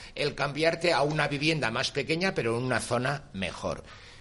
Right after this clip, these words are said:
Si eso no lo tienes, porque vives de alquiler, además tienes un segundo problema añadido, y es las generaciones del baby boom, los millennials que están trabajando, que van a llegar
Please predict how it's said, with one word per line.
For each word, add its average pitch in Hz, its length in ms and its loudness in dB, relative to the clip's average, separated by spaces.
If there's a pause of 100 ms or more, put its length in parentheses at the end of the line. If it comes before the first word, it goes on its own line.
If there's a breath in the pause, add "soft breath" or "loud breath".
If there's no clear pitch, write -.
Si 156 400 6
eso 160 320 6
no 127 220 4
lo 123 160 4
tienes, 98 500 -2
porque 110 380 -2
vives 107 320 -2
de 117 80 -2
alquiler, 127 520 -2
además 156 380 -2
tienes 185 400 -2 (400 loud breath)
un 160 240 2
segundo 165 720 4
problema 127 920 2
añadido, 98 840 0
y 127 180 4
es - 400 -4 (600 loud breath)
las 117 240 -2
generaciones 113 680 -6
del 110 140 -6
baby 98 400 -8
boom, 175 400 -4
los 101 260 -6
millennials 156 800 -2
que - 80 -10
están 117 320 -4
trabajando, 156 680 -2
que 110 100 -6
van 104 140 -6
a 104 80 -6
llegar 104 400 -4